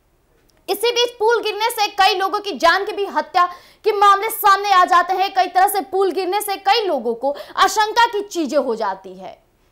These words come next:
इस तरह की चीजों पर, अ, जो माननीय प्रधानमंत्री नरेंद्र मोदी है, वो ध्यान नहीं दे रहे, चुप्पी साधे बैठे हुए हैं। क्या इस तरह से बिहार का विकास होगा?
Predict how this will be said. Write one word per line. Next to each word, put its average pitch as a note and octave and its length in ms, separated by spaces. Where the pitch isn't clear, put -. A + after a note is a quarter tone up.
इस A#4 80
तरह A#4 240
की A#4+ 120
चीजों A4 320
पर, A4+ 240
अ, F4+ 300
जो F#4 160
माननीय F#4+ 400
प्रधानमंत्री F#4 680
नरेंद्र E4 360
मोदी D#4+ 300
है, E4+ 100
वो E4 120
ध्यान C4+ 340
नहीं D4+ 220
दे C#4 140
रहे, C#4 120
चुप्पी D#4 380
साधे C#4+ 320
बैठे A#3+ 300
हुए A3+ 240
हैं। B3+ 100
क्या A#4+ 240
इस A#4+ 60
तरह G#4 240
से A4+ 220
बिहार G4 340
का F#4 120
विकास C#4+ 420
होगा? G#3 260